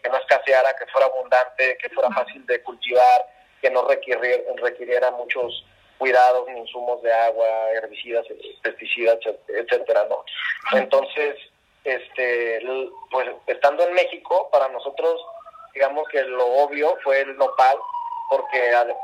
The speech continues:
Speaker 1: además de que es la planta más abundante en el, <laughs> en la República Mexicana, pues nos representa a todos como mexicanos, ¿no? O sea,
Speaker 2: Claro.
Speaker 1: hasta en la, en la bandera. Entonces, este, y no nada más a los mexicanos, sino que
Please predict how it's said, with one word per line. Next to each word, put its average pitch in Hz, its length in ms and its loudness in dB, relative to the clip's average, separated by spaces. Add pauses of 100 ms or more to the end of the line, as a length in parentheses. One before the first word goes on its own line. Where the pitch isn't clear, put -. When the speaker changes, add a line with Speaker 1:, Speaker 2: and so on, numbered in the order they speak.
(100)
Speaker 1:
además 127 300 2
de 165 120 -6
que 143 140 -2
es 143 60 -6
la 160 200 2
planta 156 320 -2
más 156 160 2
abundante 147 580 0
en 151 60 0
el, 139 160 0
<laughs> 135 440 -4
en 151 60 -4
la 147 80 4
República - 540 -4
Mexicana, - 560 0
pues 131 100 -6
nos 127 160 -4
representa - 500 -2
a - 120 -2
todos 131 320 2
como 123 180 -4
mexicanos, 131 540 0 (360)
¿no? 120 100 2
O 151 200 2
sea, 120 180 2 (200)
Speaker 2:
Claro. 202 180 -2 (220)
Speaker 1:
hasta 139 180 2
en 135 60 2
la, 120 200 2 (340)
en 123 60 -10
la 120 100 4
bandera. 120 360 4 (480)
Entonces, 135 640 -2 (1160)
este, 127 600 -2
y 147 40 0
no 175 120 4
nada 214 180 4
más 208 140 -4
a 233 40 -2
los 196 120 -6
mexicanos, 196 520 -4
sino 147 220 -4
que 123 280 -6